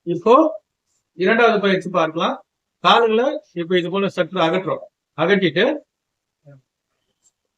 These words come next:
உங்களால எந்த அளவுக்கு முடிகிறதோ அந்த அளவுக்கு செய்யலாம். கஷ்டப்பட வேண்டாம். உங்களால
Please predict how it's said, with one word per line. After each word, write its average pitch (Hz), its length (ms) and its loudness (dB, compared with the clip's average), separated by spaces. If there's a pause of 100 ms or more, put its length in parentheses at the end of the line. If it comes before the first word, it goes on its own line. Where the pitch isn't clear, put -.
(880)
உங்களால 220 400 4
எந்த 233 200 2
அளவுக்கு 254 320 4
முடிகிறதோ 226 440 6
அந்த 202 180 2
அளவுக்கு 220 280 6
செய்யலாம். 202 340 4 (560)
கஷ்டப்பட 196 480 0
வேண்டாம். 175 320 -6 (3500)
உங்களால 214 360 6